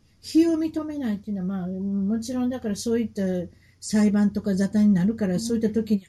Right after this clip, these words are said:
Speaker 1: 謝るってことは、あんまり自分に不利だということでそうなのかもしれませんけれどもね。
Speaker 2: あー、確かにそうなんですかね。
Speaker 1: そういう時ぶっちり切れるとこありますね。
Speaker 2: そう。
Speaker 1: でもまあ、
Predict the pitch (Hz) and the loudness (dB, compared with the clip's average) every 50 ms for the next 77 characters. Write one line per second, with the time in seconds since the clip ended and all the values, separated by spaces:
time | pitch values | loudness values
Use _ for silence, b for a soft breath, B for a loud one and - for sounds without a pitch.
0 | _ 208 214 220 220 226 240 277 320 - - 226 214 214 - - 185 180 170 170 | _ 2 4 6 6 6 6 4 2 0 -2 -2 -2 -2 -2 -2 -2 -2 -2 -6
1 | b b b b b b _ 160 156 - 160 170 190 240 277 294 285 254 214 - | b b b b b b _ -18 -18 -18 -14 -8 -6 -4 -2 -2 -2 -4 -6 -10
2 | - _ - 214 190 202 208 214 214 208 - 285 262 233 247 254 247 - 233 208 | -12 _ -2 0 2 6 8 8 8 6 6 4 2 2 2 0 0 0 -2 -2
3 | 208 180 185 170 165 - - 190 196 196 185 170 165 156 156 - - 220 233 214 | -2 -2 -2 -4 -4 -2 0 2 4 4 4 4 2 -2 -4 -2 0 0 0 0
4 | - - 202 196 190 180 180 - 185 180 180 - 175 170 151 151 147 147 - 160 | 0 2 2 4 4 2 2 2 0 0 0 0 -2 -2 -2 -4 -6 -6 -6 -8
5 | 160 156 185 - - 190 185 185 185 190 196 180 165 - - 208 202 202 185 185 | -8 -8 -10 -14 -12 -10 -10 -8 -8 -8 -8 -10 -12 -14 -16 -16 -14 -14 -16 -16
6 | 185 - - - - 240 247 240 247 254 262 247 - 247 226 208 220 233 226 - | -18 -20 -20 -14 -6 -4 -2 -2 -2 -2 -4 -6 -6 -6 -4 -4 -4 -6 -6 -10
7 | 285 254 - - 240 262 262 254 262 247 - 226 220 226 220 220 220 220 - 247 | -14 -16 -10 -4 -2 -2 -2 0 -2 -2 0 2 4 4 4 4 4 2 0 -2
8 | 254 254 226 220 247 277 285 285 302 302 277 247 - | -2 -2 -2 -2 -4 -4 -4 -4 -4 -4 -4 -4 -6